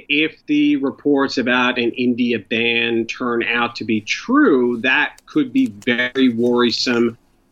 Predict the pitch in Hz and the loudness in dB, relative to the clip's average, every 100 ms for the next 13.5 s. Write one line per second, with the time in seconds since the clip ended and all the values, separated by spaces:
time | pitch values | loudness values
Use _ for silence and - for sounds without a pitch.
0 | _ 139 131 131 135 131 127 - - _ | _ 4 6 4 4 2 0 -6 -20 _
1 | - 147 147 - 143 139 127 127 - 143 | 0 0 0 -4 0 2 2 0 -2 -2
2 | 135 139 135 131 131 - _ - 123 135 | 0 2 2 2 2 -2 _ -2 0 2
3 | 131 117 107 139 123 123 117 - 254 269 | 2 2 0 0 2 2 0 0 0 2
4 | - 135 123 117 - 135 147 156 - - | 2 2 2 0 -4 2 4 4 -2 -2
5 | 269 - 214 165 160 143 131 156 139 151 | 0 2 2 2 2 2 0 0 0 0
6 | 139 135 120 - _ - 147 147 123 - | 0 0 -2 -12 _ 0 4 4 2 -6
7 | - _ _ - 135 160 247 269 247 - | -20 _ _ -14 -2 2 4 4 2 0
8 | - 175 180 185 170 139 147 - 160 127 | 0 2 4 4 4 4 4 4 4 2
9 | 113 127 131 120 127 120 110 104 - - | 2 2 2 2 0 -2 -2 -2 -2 0
10 | 269 175 117 135 139 - 196 175 165 175 | 2 2 0 -4 -4 -2 0 0 0 -2
11 | 156 143 147 151 147 147 139 - 135 127 | -2 -2 0 4 4 4 2 0 0 2
12 | 127 120 - - 143 139 131 - - 117 | 0 -2 -6 -2 0 0 -2 -6 -8 -2
13 | 127 127 123 117 | 0 2 2 0